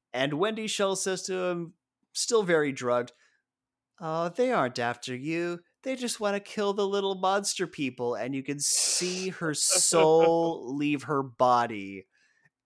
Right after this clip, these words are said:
Speaker 1: as she says that line. <laughs>
Speaker 2: I, I put how all Americans react to global events on T V.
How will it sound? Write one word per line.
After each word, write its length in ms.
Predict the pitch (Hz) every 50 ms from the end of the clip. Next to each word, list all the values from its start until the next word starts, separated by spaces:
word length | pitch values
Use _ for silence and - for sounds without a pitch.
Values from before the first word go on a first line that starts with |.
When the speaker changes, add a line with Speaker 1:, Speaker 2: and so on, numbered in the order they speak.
| _ _
Speaker 1:
as 240 | - 143 147 147 143
she 200 | - - 151 151
says 460 | 147 - - - 160 156 156 147 143 147
that 260 | 147 139 135 101 98
line. 500 | 131 135 135 131 123 113 107 104 98 98 -
<laughs> 380 | 151 - - - - _ _ -
Speaker 2:
I, 140 | 165 180 175 175 -
I 140 | 170 165 160
put 340 | 165 - 165 156 151 151
how 220 | - 131 147 151 151
all 300 | 147 131 147 147 147 143
Americans 720 | 135 139 139 139 139 139 139 135 - 143 131 131 123 110
react 380 | 120 127 131 131 131 127 127 -
to 80 | 127
global 360 | 113 135 131 131 120 123 123 123
events 340 | 117 131 131 127 120 -
on 160 | 131 123 123 113
T 180 | - 127 123
V. 180 | 120 127 131